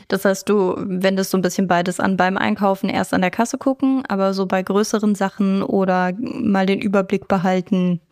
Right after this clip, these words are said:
zum Beispiel für so große Rabattaktionen, die sich dann lohnen.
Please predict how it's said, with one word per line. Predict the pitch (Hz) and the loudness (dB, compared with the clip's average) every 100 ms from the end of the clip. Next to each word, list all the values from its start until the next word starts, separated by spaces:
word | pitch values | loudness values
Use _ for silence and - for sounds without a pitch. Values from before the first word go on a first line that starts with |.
| _ _ _ _ | _ _ _ _
zum | - 202 | 0 2
Beispiel | 180 175 - 190 | 2 0 0 -2
für | - 185 180 | 0 0 2
so | 180 170 170 170 - | 2 4 2 0 -6
große | - - 190 190 190 | -2 0 2 0 0
Rabattaktionen, | - 196 185 175 - - 185 185 | 2 0 0 -2 -4 -2 0 2
die | 190 | 0
sich | 185 - | -2 0
dann | 180 175 170 - | 0 0 0 0
lohnen. | 180 - - | 2 2 -2